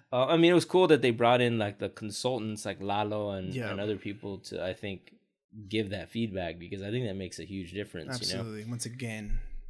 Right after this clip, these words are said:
Speaker 1: Team
Speaker 2: Chicano.
Speaker 1: effort by Team Pixar
Speaker 2: <laughs>
Speaker 1: delivers once again.
Speaker 2: Hell
Speaker 1: I mean,
Speaker 2: yeah.
Speaker 1: that's a whole, like, testament to the fact that, like,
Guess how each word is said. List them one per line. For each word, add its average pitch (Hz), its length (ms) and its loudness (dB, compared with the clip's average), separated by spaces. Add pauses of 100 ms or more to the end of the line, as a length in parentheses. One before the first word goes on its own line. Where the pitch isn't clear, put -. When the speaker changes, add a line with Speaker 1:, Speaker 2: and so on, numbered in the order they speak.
Speaker 1:
Team 160 300 4
Speaker 2:
Chicano. - 80 -4
Speaker 1:
effort 143 500 4
by 104 180 -2
Team 131 440 -2
Pixar 131 1300 8
Speaker 2:
<laughs> - 0 -
Speaker 1:
delivers 120 680 0
once 117 400 -2 (100)
again. 110 560 -2
Speaker 2:
Hell 117 200 -2
Speaker 1:
I 131 100 2
mean, 131 120 4
Speaker 2:
yeah. 127 40 2
Speaker 1:
that's 160 180 4
a 196 80 8
whole, 180 220 8
like, 127 380 8
testament 131 560 2
to 104 300 0
the 98 120 -2
fact 104 400 0
that, 85 180 0
like, 92 360 -2